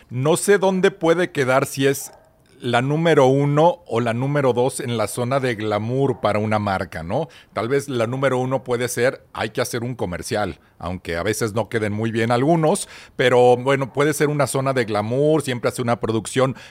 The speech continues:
pero creo que la número dos y la más tangible puede ser la, lanzar un nuevo producto. Muchas empresas necesitan justamente el rol de lanzamiento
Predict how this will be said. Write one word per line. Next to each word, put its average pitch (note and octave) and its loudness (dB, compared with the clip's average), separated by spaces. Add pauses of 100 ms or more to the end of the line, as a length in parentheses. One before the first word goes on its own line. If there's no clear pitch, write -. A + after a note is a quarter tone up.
pero C#3 2
creo G3 -2
que C4+ -2
la G#3 4
número D#3 0
dos C3+ 2
y B2 -4
la B2 0
más C#3+ -2
tangible C3 -2
puede B2+ -2
ser C3 -4
la, B2 0
lanzar A2+ 0
un A#2+ -4
nuevo B2+ 0
producto. G#2 -6 (380)
Muchas E3 -2
empresas C3 -2
necesitan B2+ -6
justamente B2 -4
el A2+ 0
rol B2 -2
de C3 0
lanzamiento A2 -2